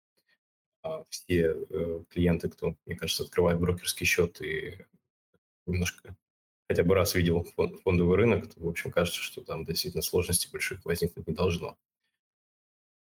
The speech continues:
Следующий вопрос. Акции, облигации «Газпрома», попадают ли они под тестирование? Нет, они до-, доступны всем категориям клиентов. Они обладают необходимым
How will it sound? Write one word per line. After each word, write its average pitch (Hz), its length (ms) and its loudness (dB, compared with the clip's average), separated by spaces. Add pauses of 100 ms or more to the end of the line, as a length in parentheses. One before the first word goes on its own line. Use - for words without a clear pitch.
(220)
Следующий 98 360 4
вопрос. 104 360 4
Акции, 107 300 4
облигации 98 480 4
«Газпрома», 98 460 2
попадают 101 440 4
ли 92 100 4
они 92 140 6
под - 200 -2
тестирование? 80 520 0
Нет, 110 320 0
они 85 260 2
до-, 85 160 0 (120)
доступны 95 420 0
всем 85 220 0
категориям - 500 -6
клиентов. - 280 -8 (340)
Они 92 180 -2
обладают 85 520 -2
необходимым 82 500 -4